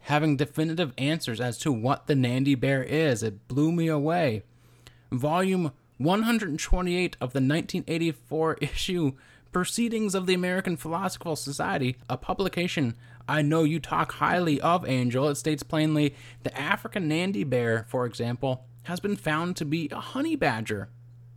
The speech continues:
<laughs> Kinda anticlimactic after all this. That honey bears are just apparently running wild, running roughshod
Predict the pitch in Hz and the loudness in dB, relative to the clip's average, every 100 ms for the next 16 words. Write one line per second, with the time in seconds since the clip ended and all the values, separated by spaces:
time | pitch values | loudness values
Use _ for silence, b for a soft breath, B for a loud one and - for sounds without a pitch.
0 | - - 262 - 139 - 370 - 381 - | -10 -4 -4 -4 -6 -6 -8 -6 -4 0
1 | 170 214 220 165 - 180 196 208 185 185 | 2 4 4 2 0 0 0 -2 0 0
2 | 190 220 175 127 - - 156 151 123 131 | 2 0 0 -2 -6 -2 0 0 -2 -2
3 | 135 131 139 143 - B B B 180 - | -2 -2 -2 -4 -10 B B B 2 4
4 | 151 170 156 147 151 135 127 135 131 120 | 2 4 4 4 4 2 -2 -2 -4 -2
5 | 123 120 120 113 113 113 107 - B B | -2 -2 0 0 0 0 -4 -10 B B
6 | B B - - - 120 117 127 156 110 | B B -20 -20 -12 -4 -2 0 2 2
7 | 98 - - - - 139 123 110 277 339 | 0 -6 -16 -8 -2 2 2 0 -2 -4
8 | - - 107 147 | -8 -10 -10 -12